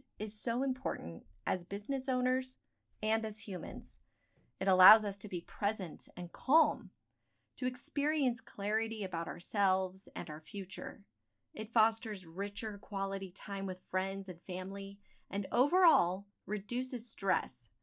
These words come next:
We can become so accustomed to carrying the burden of our thinking that we don't even notice how much energy we devote to managing and maintaining our thoughts, remembering important tasks and promises,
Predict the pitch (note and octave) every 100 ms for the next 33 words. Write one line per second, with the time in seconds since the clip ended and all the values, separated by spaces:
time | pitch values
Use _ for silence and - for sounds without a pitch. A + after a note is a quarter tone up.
0 | _ _ _ _ _ G#3 G#3+ A#3+ A3 G#3
1 | A3 G3+ - C4 C#4 C#4 - C4+ C4 G#3+
2 | F#3 - - A3+ A#3+ A#3+ A3+ G3 G3 G3
3 | G3+ F#3 F3+ - - A#3 A#3+ F3 - G3+
4 | G3+ _ _ _ _ - _ G3+ A3+ A#3+
5 | A#3 A#3+ A#3+ A#3 G3 G3+ B3 F#3 - A3
6 | G#3+ G3+ - G#3+ C4 G#3 F#3+ F3 F#3+ F#3
7 | G3 G3 G3 F#3+ F#3+ F#3+ G#3+ G3+ F#3 F3+
8 | F3+ F3+ F3+ - G3+ G#3 E3+ E3 F#3+ F3
9 | D#3 - - _ _ - _ G#3 G#3+ A3
10 | A#3 A#3+ A#3 A3+ G#3+ A3 - G#3 - F#3+
11 | F#3+ - - G#3 G3+ F3 F#3 F#3 - F2+
12 | -